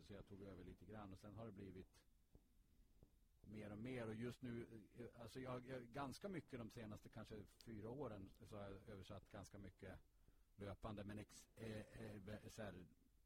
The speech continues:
extra mycket nu under kor-, coronaperioden, för då sa jag till dem i da-, det danska företaget som, som liksom lägger ut de här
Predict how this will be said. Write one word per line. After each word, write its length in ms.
extra 400
mycket 360
nu 240
under 160
kor-, 380
coronaperioden, 920
för 80
då 100
sa 140
jag 120
till 200
dem 220
i 240
da-, 140
det 180
danska 380
företaget 560
som, 200
som 200
liksom 220
lägger 200
ut 200
de 60
här 80